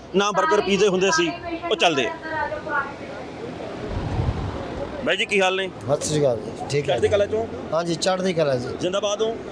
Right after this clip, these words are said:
Speaker 2: ਵਾਹਿਗੁਰੂ ਜੀ ਕਾ ਖਾਲਸਾ, ਵਾਹਿਗੁਰੂ ਜੀ ਕੀ
Speaker 1: ਵਾਹਿਗੁਰੂ ਜੀ ਕੀ
Speaker 2: ਫਤਿਹ।
Speaker 1: ਫਤਿਹ। ਫਤਿਹ ਰਹਿਣੀ ਚਾਹੀਦੀ ਆ।
Speaker 2: ਹਾਂਜੀ।
Speaker 1: ਕਿਹੜਾ ਪਿੰਡ ਨਗਰ ਖੇੜਾ?
Speaker 2: ਪਿੰਡ ਗੜਚੰਕੜ ਦੇ ਲਾਗੇ ਮਕੰਦਪੁਰ ਹੈ ਜੀ।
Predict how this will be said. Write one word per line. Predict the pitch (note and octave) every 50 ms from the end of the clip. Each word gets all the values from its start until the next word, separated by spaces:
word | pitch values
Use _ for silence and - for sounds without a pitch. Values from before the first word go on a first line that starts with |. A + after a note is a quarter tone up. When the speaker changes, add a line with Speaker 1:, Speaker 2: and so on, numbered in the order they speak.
| - - - - - - - -
Speaker 2:
ਵਾਹਿਗੁਰੂ | C3 C#3+ D3 D#3+ E3+ E3 F#3 F3+
ਜੀ | F#3 F#3+
ਕਾ | F3 F3+ G3 F#3+
ਖਾਲਸਾ, | F3+ - E3+ F3 F3+ F3 - G#3 G#3+ A3
ਵਾਹਿਗੁਰੂ | G#3 G3+ F#3+ G3 F3+ G3 A3+ A#3
ਜੀ | -
ਕੀ | - F#3+ F#3
Speaker 1:
ਵਾਹਿਗੁਰੂ | D3+ D#3 E3 D3+ D#3
ਜੀ | D3+
ਕੀ | C#3 B2+
Speaker 2:
ਫਤਿਹ। | A2+ G#2+ -
Speaker 1:
ਫਤਿਹ। | - A#2+ A#2+ -
ਫਤਿਹ | G#3+ A3+ A3+
ਰਹਿਣੀ | G#3 G#3+ A3
ਚਾਹੀਦੀ | - F#3+ F3 F3 E3 D3+ C3+
ਆ। | A#2
Speaker 2:
ਹਾਂਜੀ। | B2 B2 B2 A#2 A2+ A2 -
Speaker 1:
ਕਿਹੜਾ | - B3 C4+ C#4+
ਪਿੰਡ | C4+ B3 G#3+ G3+
ਨਗਰ | G3+ G3 F#3 F#3
ਖੇੜਾ? | - F3 D3+ C3+ - - - - - - - - - - - - - -
Speaker 2:
ਪਿੰਡ | - G3+ G#3+ A3+
ਗੜਚੰਕੜ | G#3+ G#3+ G#3+ A#3+ A#3 - C4 C4 B3+ C4+
ਦੇ | C4+ C4
ਲਾਗੇ | B3 B3 A3+ G#3 A#3+ B3
ਮਕੰਦਪੁਰ | A#3 A3+ - G#3 G#3 G#3+ G#3 G3+ G3 G#3
ਹੈ | G3 D#3+
ਜੀ। | C3 A#2